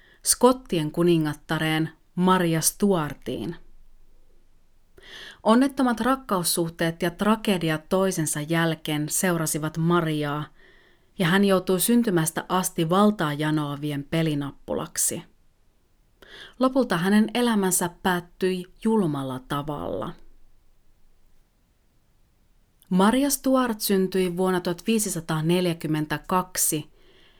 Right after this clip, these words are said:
ja joutui Skotlannin hallitsijaksi vain kuuden päivän ikäisenä, kun hänen isänsä Jaakko viides kuoli äkillisesti. Skotlannissa elettiin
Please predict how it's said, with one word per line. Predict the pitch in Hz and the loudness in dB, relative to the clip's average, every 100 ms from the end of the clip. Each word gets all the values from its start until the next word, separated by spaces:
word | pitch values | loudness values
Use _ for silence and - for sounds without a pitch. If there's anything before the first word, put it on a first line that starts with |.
| _ 220 | _ 2
ja | |
joutui | 208 220 214 220 | 4 4 2 2
Skotlannin | - 247 254 220 190 170 165 | 2 0 0 0 2 2 2
hallitsijaksi | 147 202 190 170 - 190 175 - 202 | 2 0 2 0 0 -2 0 0 0
vain | 196 208 208 - _ | 2 2 2 -2 _
kuuden | 254 262 220 156 147 - | 2 4 4 2 -2 -2
päivän | 160 156 147 147 143 | 0 0 -2 -4 -4
ikäisenä, | - 185 - 151 143 - 147 151 151 _ _ _ _ - - - | -4 -4 -2 -2 -2 -4 -2 -4 -6 _ _ _ _ -20 -20 -4
kun | - 196 | 2 4
hänen | 185 190 185 | 4 4 2
isänsä | 226 220 220 180 175 165 | 0 2 2 2 0 0
Jaakko | 196 196 185 - 185 | 0 0 -2 -4 0
viides | 208 226 180 147 147 - - - _ | 2 2 0 -2 -6 -8 -14 -20 _
kuoli | 175 160 - | -2 -2 -2
äkillisesti. | 160 165 - 151 139 151 156 - - - 185 _ _ _ _ _ _ _ _ _ _ - - - - - - | -4 -4 -4 -6 -4 -6 -4 -4 -6 -10 -16 _ _ _ _ _ _ _ _ _ _ -20 -20 -20 -20 -12 -10
Skotlannissa | - 247 269 277 269 269 | 0 2 4 4 4 0
elettiin | - 269 262 262 226 | 0 0 0 -2 -2